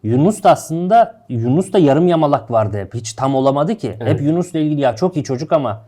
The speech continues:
Speaker 1: sakat sakat oynuyor falan ya. Patlayacağı o kadar belliydi ki yani. El bombası gibi geziyordu Yunus yani. Bir yerde sakatlanacak gibiydi.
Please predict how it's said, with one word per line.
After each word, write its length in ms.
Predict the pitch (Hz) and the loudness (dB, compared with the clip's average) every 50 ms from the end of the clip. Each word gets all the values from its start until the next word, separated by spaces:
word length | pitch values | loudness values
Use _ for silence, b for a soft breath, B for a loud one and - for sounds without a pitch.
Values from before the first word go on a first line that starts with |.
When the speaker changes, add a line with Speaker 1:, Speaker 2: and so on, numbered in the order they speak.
| b b b b - | b b b b -4
Speaker 1:
sakat 340 | - 160 156 190 175 180 | -2 0 2 2 2 0
sakat 260 | - 147 - 143 123 - | -2 -4 -4 -4 -2 -2
oynuyor 300 | 127 123 117 120 117 107 | -2 -2 -4 -4 -4 -2
falan 260 | 120 123 135 135 127 | -2 0 0 0 0
ya. 180 | 113 123 117 | -2 -4 2
Patlayacağı 520 | - 156 156 156 - 170 180 165 175 208 208 | 4 4 2 2 2 0 2 4 6 6 6
o 60 | 196 | 6
kadar 260 | 202 190 214 208 190 180 | 6 4 4 4 4 4
belliydi 400 | 180 190 196 190 196 190 247 233 | 2 2 2 0 -2 -2 -2 0
ki 100 | - 151 | 2 2
yani. 200 | 127 117 113 113 | 2 2 0 0
El 200 | 139 185 202 175 | -2 0 2 2
bombası 380 | 190 175 - 196 185 - 208 | 2 0 0 -2 -2 -2 0
gibi 160 | 190 151 151 170 | 0 0 0 2
geziyordu 340 | 170 170 170 185 170 151 135 | 0 0 0 0 0 0 0
Yunus 220 | 117 110 104 110 | -2 -4 -4 -4
yani. 200 | 113 110 110 123 | -4 -4 -2 0
Bir 60 | 185 | 2
yerde 280 | 208 180 156 151 185 214 | 4 4 4 4 2 0
sakatlanacak 640 | - 202 190 196 185 180 - 175 180 185 190 180 165 | -2 0 0 0 -2 -2 -4 -6 -4 -4 -4 -4 -4
gibiydi. 340 | 143 120 113 104 92 95 | -6 -6 -6 -8 -8 -10